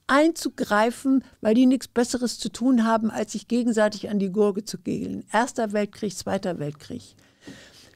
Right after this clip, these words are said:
Es ist ein irrer Blick, ein irrer Blick auf die Vereinigten Staaten. Nämlich sozusagen, die haben nichts Besseres im Kopf gehabt, als ständig hier in Europa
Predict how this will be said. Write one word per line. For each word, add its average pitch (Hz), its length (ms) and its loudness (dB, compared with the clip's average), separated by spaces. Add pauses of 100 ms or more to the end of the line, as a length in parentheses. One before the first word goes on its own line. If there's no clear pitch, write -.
(440)
Es 294 160 2
ist 311 280 -2
ein - 280 0 (420)
irrer 233 440 2
Blick, - 540 -10
ein 269 260 2 (220)
irrer 330 460 2
Blick 240 440 -2 (180)
auf 233 360 0
die 220 240 -2
Vereinigten 208 640 -2
Staaten. 190 640 -4 (440)
Nämlich 311 600 4 (500)
sozusagen, 269 640 2
die 269 200 4
haben 262 360 2 (140)
nichts 392 540 4
Besseres 254 520 0
im 202 160 -6
Kopf - 320 -4
gehabt, - 460 -8 (120)
als 214 420 2
ständig 370 680 0
hier 269 280 -2
in 214 120 -4
Europa 208 640 2